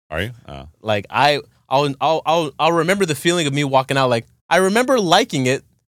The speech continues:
Speaker 2: I don't remember a <laughs> damn thing that happened.
Speaker 1: Oh, wow. Okay, well, yeah. So I got back, and I was talking to Hugo at work. We were talking about just partners, and, and I, at the time, I didn't wanna get married. I, I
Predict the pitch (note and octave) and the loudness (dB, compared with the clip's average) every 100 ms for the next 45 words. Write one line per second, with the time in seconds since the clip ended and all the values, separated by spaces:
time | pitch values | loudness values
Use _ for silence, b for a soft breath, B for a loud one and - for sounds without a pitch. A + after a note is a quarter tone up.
0 | - C4 E4+ A#3+ G3 D#3+ B2+ C3 - G#3 | -8 -4 -2 0 2 2 2 0 -2 -6
1 | - - C#3 C3 F3 G3 A#2+ G2 F#2 F2 | -10 -4 -2 2 0 0 -8 -8 -4 -2
2 | D#2+ D2 D2 C#2+ G2 G#2+ G#2 A2+ A#2+ D#2+ | -2 -6 -8 -8 -8 -4 -2 -2 -2 -4
3 | b b b _ _ - A#2 A2 B2 C#3+ | b b b _ _ 0 2 4 4 2
4 | D3 C#3 A#2+ A2+ G#2+ G#2+ G#2+ A#2+ A#2 A#2+ | 2 2 0 -6 -2 -2 -2 0 -2 -2
5 | G#2 G2 E2+ A#2+ G2+ E2 G2 G#2 F2+ F2+ | -10 -10 -10 -8 -6 -4 -4 -4 -6 -10
6 | F#2+ G2 F#2+ F2 E2 - - D#2+ - G2+ | -4 -4 -4 -6 -6 -8 -14 -18 -6 -2
7 | F#2+ F2 F2+ F2 D#2+ D#2+ D#2 D2+ B1 D#2 | -2 -6 -10 -10 -12 -14 -16 -18 -18 -18
8 | D2+ D2 - _ _ _ _ _ _ - | -18 -20 -20 _ _ _ _ _ _ -2
9 | A2+ A#2 G2 C3+ C3 F#2+ E2+ F2 E2 D#2 | 0 0 -4 -2 -2 -2 -4 -8 -10 -12
10 | C#2+ C#2+ D#2+ - _ _ _ _ _ _ | -12 -14 -14 -16 _ _ _ _ _ _
11 | - E2 F2 D#2+ | -10 -6 -4 -6